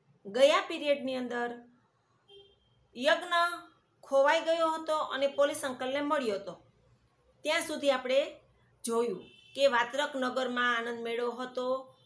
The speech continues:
આશીષ સોસાયટીમાં બંગલા નંબર ત્રણમાં યજ્ઞ રહેતો હતો. યજ્ઞના દાદાનું નામ ત્રિકમદાસ હતું. પછી એક દિવસ યજ્ઞ એના દાદા સાથે આનંદ મેળામાં જાય છે અને ત્યાર પછી યજ્ઞ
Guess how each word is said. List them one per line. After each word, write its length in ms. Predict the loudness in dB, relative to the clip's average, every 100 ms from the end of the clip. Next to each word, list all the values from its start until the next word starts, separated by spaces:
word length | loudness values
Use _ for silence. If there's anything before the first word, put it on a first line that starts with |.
| -6
આશીષ 360 | -6 -4 -6
સોસાયટીમાં 1000 | -4 -4 -4 -4 -4 -4 -4 -2 -2 -4 -14 _
બંગલા 360 | -6 -2 0 0
નંબર 260 | -2 -4 -8
ત્રણમાં 540 | -6 -6 -4 -4 -2
યજ્ઞ 320 | -2 -4 -4
રહેતો 420 | -4 -4 -4 -4
હતો. 260 | -6 -2 -2
યજ્ઞના 420 | -2 -4 -6 -6
દાદાનું 400 | -4 -2 -2 -4
નામ 160 | -6 -8
ત્રિકમદાસ 680 | -8 -10 -8 -6 -4 -6 -8
હતું. 320 | -6 -6 -6 -10 -20 -8
પછી 240 | -6 -4
એક 320 | -2 -2 -4
દિવસ 280 | -4 -4 -4 -6
યજ્ઞ 260 | -6 -2 0 0 -2 -8 _ _ -8
એના 160 | -2 -2
દાદા 320 | 0 0 -2
સાથે 300 | -2 -4 -2
આનંદ 380 | -2 0 -2 -2
મેળામાં 400 | -2 -2 0 0
જાય 300 | 0 0 -2
છે 320 | -6 -8 -14 _ _ -2
અને 580 | 0 2 2 -2 -4 -16 _ _
ત્યાર 360 | -2 4 4 4
પછી 540 | 0 -2 -2 -6 -4 -4 -6 _ _ _ _ _ _ _ _ _ _ _ _ _ _ -20 -14
યજ્ઞ 340 | 2 4 4